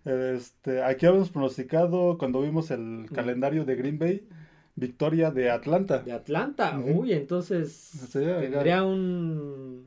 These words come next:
Speaker 2: un inicio difícil los Packers de Jordan Love,
Speaker 1: Sí,
Speaker 2: cuyo,
Speaker 1: sí.
Speaker 2: ya lo mencionamos en su podcast, cuyo posición de quarterback no es ni siquiera segura.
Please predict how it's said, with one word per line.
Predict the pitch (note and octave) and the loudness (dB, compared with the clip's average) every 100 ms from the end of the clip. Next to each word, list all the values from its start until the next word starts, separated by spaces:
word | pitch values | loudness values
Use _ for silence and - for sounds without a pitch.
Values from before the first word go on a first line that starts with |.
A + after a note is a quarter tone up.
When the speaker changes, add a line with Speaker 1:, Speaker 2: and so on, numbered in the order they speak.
| D#3+ | -16
Speaker 2:
un | D3 D#3+ E3 D#3+ | -8 -4 -2 -4
inicio | C#3+ D3+ E3 F#3+ | -4 -2 0 2
difícil | C3+ B2+ E3 D#3+ D#3 | 0 -2 -4 -2 0
los | C3+ - | -2 -2
Packers | E3 E3+ E3+ D3 | -4 -2 -2 0
de | C3 C3+ | 0 2
Jordan | D#3+ E3 D#3 | 2 2 0
Love, | D#3+ C#3 | 0 -2
Speaker 1:
Sí, | D3 | -2
Speaker 2:
cuyo, | C#3 B2+ D3 D3 | 0 0 0 -4
Speaker 1:
sí. | C#3+ D#3+ - - | -4 -6 -10 2
Speaker 2:
ya | E3 | 4
lo | F#3 | 6
mencionamos | E3 D3 D#3+ D#3+ F3+ E3+ | 4 0 0 0 0 -2
en | D3+ | -4
su | - C#3+ | -6 -2
podcast, | G3 G#3 A3+ A#3 - | 0 2 2 0 0
cuyo | D3 C3 C3+ B2+ B2 A#2+ A2 _ _ | -6 0 0 0 -2 -4 -6 _ _
posición | - C#3 D3 D3 F#3 | -4 -2 -2 0 0
de | F3+ | 0
quarterback | F#3 F3+ F3 G3 F3+ | 2 4 4 4 -2
no | C#3+ C#3 D#3+ | -12 -2 0
es | E3+ | 0
ni | D#3+ | -2
siquiera | - B2 E3 D#3+ | -4 -4 -2 0
segura. | C#3+ E3+ | -2 -4